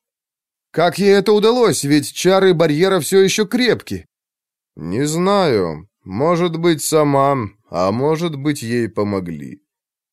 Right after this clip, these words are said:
«И она теперь за них, так? Как же мы теперь с ними справимся?» Иллиан смотрел на своего кумира, боясь услышать ответ. «Не бойся, парень», —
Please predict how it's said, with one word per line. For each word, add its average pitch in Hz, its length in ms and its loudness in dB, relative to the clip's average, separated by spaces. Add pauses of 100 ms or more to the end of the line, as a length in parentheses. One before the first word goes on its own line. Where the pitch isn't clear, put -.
(220)
«И 139 100 0
она 165 300 4
теперь 175 380 2
за 160 200 2
них, 226 240 0
так? 196 340 0 (580)
Как 208 240 2
же 143 200 2
мы 170 160 4
теперь 160 320 0
с - 100 -2
ними 185 220 4
справимся?» 165 760 0 (560)
Иллиан 165 600 2
смотрел 165 460 0
на 175 120 0
своего 160 340 0
кумира, 170 440 0
боясь 156 380 2
услышать 120 460 -6
ответ. 80 460 -8 (680)
«Не 123 260 -4
бойся, 180 480 4
парень», — 82 580 -2